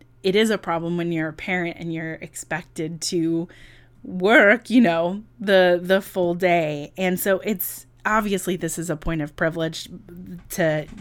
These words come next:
you know, with people, for people who don't have children, they're,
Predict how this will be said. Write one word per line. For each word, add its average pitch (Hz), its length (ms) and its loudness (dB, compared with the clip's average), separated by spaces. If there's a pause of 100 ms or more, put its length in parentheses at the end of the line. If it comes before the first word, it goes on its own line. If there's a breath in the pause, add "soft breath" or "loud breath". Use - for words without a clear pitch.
(120)
you 208 100 4
know, 151 80 0
with 170 200 -6
people, 180 580 -2
for 208 200 -2
people 208 280 0
who 175 100 -4
don't 156 220 -2
have 147 180 -8
children, 147 460 -8 (400 loud breath)
they're, 170 260 0